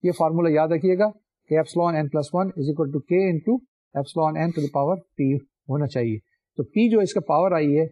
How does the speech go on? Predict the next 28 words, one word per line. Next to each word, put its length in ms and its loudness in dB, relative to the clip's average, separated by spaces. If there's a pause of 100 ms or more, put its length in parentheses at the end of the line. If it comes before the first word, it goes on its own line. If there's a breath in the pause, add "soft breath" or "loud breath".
(360)
یہ 100 2
اس 160 0
کا 100 -2 (420)
آرڈر 260 0
ہوگا۔ 280 -2 (480)
Then 100 0
the 80 2
rate 200 2
of 200 -2
convergence 460 -2
of 60 -4
the 100 -2
method 220 -2
is 260 -4
p، 60 -4 (420)
یعنی 240 0
جو 80 2
اس 300 -6
طریقے 320 2
سے، 120 0
جتنی 300 0
تیزی 260 2
کے 80 0
ساتھ 220 -2
وہ 100 -2
کنورج 380 -4
کرے 220 -2
گا، 60 0